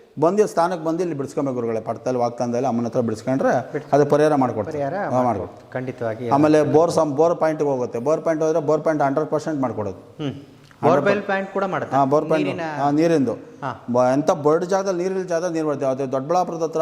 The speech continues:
Speaker 1: ತಿಪ್ಪೂರು ಅಂತ ಐತೆ, ಅವ್ರ ನೀರೇ ಇಲ್ಲ. ಸುಮಾರು ಅಣ್ಣ ತಮ್ಮಕೆ ಪೈಕಿಯಲ್ಲಿ ನಾಲ್ಕೈದು ಬೋರ್ ಫೇಲ್ ಆಗಿದೆ. ಅಲ್ಲಿ ಹೋಗಿ ಅಮ್ದೇರು ಪಾಯಿಂಟ್ ಮಾಡಿ ನೀರು ಮಾಡ್ಕೊಟ್ಟಾರ ಗುರುಗಳೇ.
Speaker 2: ಇದೊಂದು
Speaker 1: ಒಳ್ಳೆ ನೀರಾಗಿದೆ.
Speaker 2: ವಿಶೇಷವಾಗಿರ್ತಕ್ಕಂಥ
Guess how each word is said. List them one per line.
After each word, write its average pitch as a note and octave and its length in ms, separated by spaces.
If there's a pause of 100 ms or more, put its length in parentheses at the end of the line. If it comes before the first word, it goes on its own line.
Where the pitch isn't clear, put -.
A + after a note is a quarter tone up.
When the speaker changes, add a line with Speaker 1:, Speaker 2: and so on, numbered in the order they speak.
(100)
Speaker 1:
ತಿಪ್ಪೂರು D3+ 320
ಅಂತ D3 140
ಐತೆ, B2+ 240
ಅವ್ರ B2 160
ನೀರೇ F3+ 300
ಇಲ್ಲ. C#3+ 200
ಸುಮಾರು E3+ 400
ಅಣ್ಣ D3 200
ತಮ್ಮಕೆ E3 320
ಪೈಕಿಯಲ್ಲಿ D#3 480
ನಾಲ್ಕೈದು C#3+ 400
ಬೋರ್ D3+ 160
ಫೇಲ್ D3 200
ಆಗಿದೆ. A#2+ 480 (460)
ಅಲ್ಲಿ D#3+ 240
ಹೋಗಿ F3+ 200
ಅಮ್ದೇರು E3 360 (540)
ಪಾಯಿಂಟ್ D#3 260
ಮಾಡಿ D#3 360
ನೀರು C#3+ 220
ಮಾಡ್ಕೊಟ್ಟಾರ C3+ 360
ಗುರುಗಳೇ. G#2 300
Speaker 2:
ಇದೊಂದು A2+ 220
Speaker 1:
ಒಳ್ಳೆ C#3 160
ನೀರಾಗಿದೆ. A2 400
Speaker 2:
ವಿಶೇಷವಾಗಿರ್ತಕ್ಕಂಥ C#3 1120